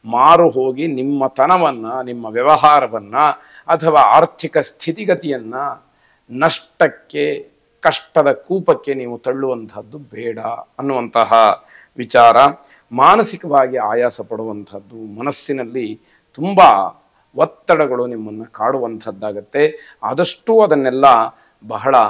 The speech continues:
ದೂರ ಮಾಡ್ಕೊಳ್ತಕ್ಕಂಥದ್ದು, ಅಂತಹ ಒತ್ತಡಗಳನ್ನ ಬಿಡುವಂಥದ್ದು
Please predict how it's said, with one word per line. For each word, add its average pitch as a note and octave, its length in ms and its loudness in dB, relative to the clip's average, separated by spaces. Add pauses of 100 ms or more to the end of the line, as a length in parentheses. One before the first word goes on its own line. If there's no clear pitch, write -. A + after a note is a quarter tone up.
(300)
ದೂರ D3+ 200 2
ಮಾಡ್ಕೊಳ್ತಕ್ಕಂಥದ್ದು, A#2+ 1200 -6 (240)
ಅಂತಹ D3+ 340 -4 (200)
ಒತ್ತಡಗಳನ್ನ C3+ 920 -2 (680)
ಬಿಡುವಂಥದ್ದು C#3+ 880 0